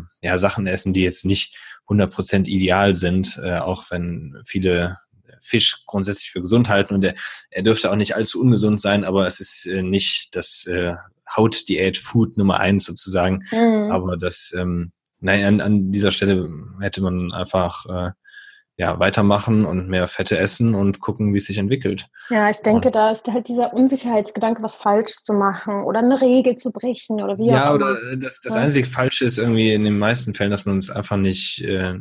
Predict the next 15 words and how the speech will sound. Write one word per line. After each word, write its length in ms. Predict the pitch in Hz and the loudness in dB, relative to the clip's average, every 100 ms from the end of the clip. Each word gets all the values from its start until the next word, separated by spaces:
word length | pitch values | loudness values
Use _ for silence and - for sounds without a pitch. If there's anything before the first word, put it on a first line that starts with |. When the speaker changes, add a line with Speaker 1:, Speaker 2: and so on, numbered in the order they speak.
| - | -8
Speaker 1:
nicht 260 | 98 - | -8 -8
probiert, 560 | - 95 104 107 107 - - - _ _ _ _ | -8 -2 4 4 4 -4 -18 -20 _ _ _ _
äh, 160 | 98 92 | -2 0
oder 280 | 92 98 95 | 2 4 4
nicht, 360 | 104 - - | 4 2 -2
äh, 420 | 95 95 90 90 90 - - _ _ _ _ | 0 0 0 -4 -8 -14 -18 _ _ _ _
ja, 180 | - 87 | -6 -4
vers-, 300 | - 107 98 | 0 0 0
nicht 300 | 104 110 - | -2 -2 -2
versucht. 580 | - 98 120 127 123 98 - - - _ _ _ | -2 2 4 4 0 -4 -6 -12 -16 _ _ _
Man 180 | - 107 | -4 2
muss 220 | 131 147 | 2 4
selbst 260 | 143 147 - | 2 0 0
experimentieren. 840 | 120 - 104 101 98 - 101 95 85 | -2 0 0 0 -2 0 0 0 0
Äh, 480 | 95 95 90 73 | -2 -2 -2 -8